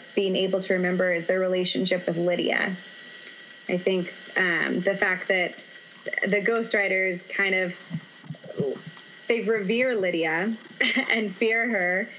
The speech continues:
for her powers, and they're unwilling to, to even try to take her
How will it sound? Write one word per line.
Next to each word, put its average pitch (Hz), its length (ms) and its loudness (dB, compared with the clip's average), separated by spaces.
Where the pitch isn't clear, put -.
for 190 120 0
her 196 160 2
powers, 190 680 2
and 185 280 2
they're 185 580 2
unwilling 202 680 2
to, 175 680 2
to - 120 -2
even 190 320 2
try 208 400 2
to 185 140 -2
take 220 360 0
her - 320 -2